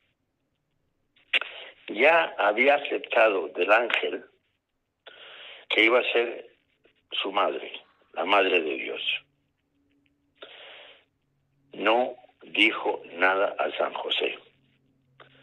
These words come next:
Y ya estaba desposada con él. No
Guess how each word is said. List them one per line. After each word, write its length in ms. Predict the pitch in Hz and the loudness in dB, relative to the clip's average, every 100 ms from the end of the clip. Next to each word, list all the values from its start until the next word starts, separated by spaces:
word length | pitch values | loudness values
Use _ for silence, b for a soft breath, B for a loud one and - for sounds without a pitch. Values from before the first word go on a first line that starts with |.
| b b b b | b b b b
Y 120 | 85 95 | -2 2
ya 100 | 104 | 4
estaba 380 | - 113 110 104 | 4 4 6 4
desposada 1000 | - - - 82 - - 92 98 127 - - | 0 -4 -4 0 2 4 4 2 0 -6 -6
con 300 | - 73 - | -4 -4 -2
él. 260 | - - - - _ _ _ _ _ _ _ _ _ B B B B B B B - | -4 -4 -10 -18 _ _ _ _ _ _ _ _ _ B B B B B B B -10
No 480 | 95 123 139 - | 0 2 2 0